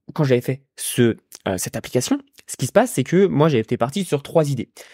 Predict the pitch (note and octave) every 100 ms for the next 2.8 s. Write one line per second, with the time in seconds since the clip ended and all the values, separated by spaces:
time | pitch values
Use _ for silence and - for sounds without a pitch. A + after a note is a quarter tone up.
0 | - _ - A#2+ G#2 - C#3 B2 F3+ A#3
1 | D3 A#2+ G#3+ G#3+ C3+ C3+ D#3 D#3+ G2+ G#2
2 | B2+ G3+ D3 A#2 A2 A2 G#2